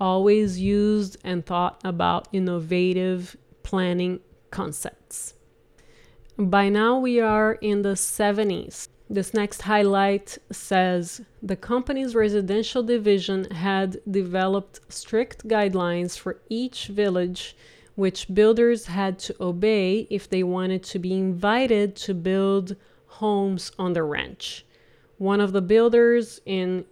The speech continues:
Green Tree was called the Bren Company, was felt not to be cooperating,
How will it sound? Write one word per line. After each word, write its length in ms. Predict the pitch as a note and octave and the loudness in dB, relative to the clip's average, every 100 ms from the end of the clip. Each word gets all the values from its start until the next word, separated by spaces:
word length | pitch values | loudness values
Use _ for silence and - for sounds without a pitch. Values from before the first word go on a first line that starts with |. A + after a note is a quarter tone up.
| G3+ | -4
Green 360 | G3+ A#3+ A#3+ G#3 | 2 2 2 -2
Tree 460 | - F3 F#3 G#3 _ _ - | -4 -4 -4 -6 _ _ -10
was 300 | F#3 F3 - | -6 -4 -6
called 480 | - F3+ E3+ F#3+ E3+ - | -8 -4 -2 -4 -6 -10
the 180 | F#3 G3 | -6 -4
Bren 640 | F3 E3+ F3+ F3+ F#3 F3 - | -4 -2 -2 0 -2 -4 -6
Company, 580 | F3 D3+ - - - E3+ _ _ _ _ - | -8 -8 -8 -8 -10 -14 _ _ _ _ -14
was 420 | C#4+ G3+ G3 - | -2 0 0 -4
felt 460 | - G3+ G3+ G3 - - | -2 0 0 -4 -12 -8
not 580 | G3+ G3 G#3 C4+ E4+ - | -6 -2 -2 -2 -4 -8
to 160 | - | -6
be 160 | A3 A3+ | -4 -4
cooperating, 1040 | - - A3 A#3+ C4 A3+ E3+ D#3+ E3 E3+ | -6 -6 -2 -2 0 0 2 0 -2 -6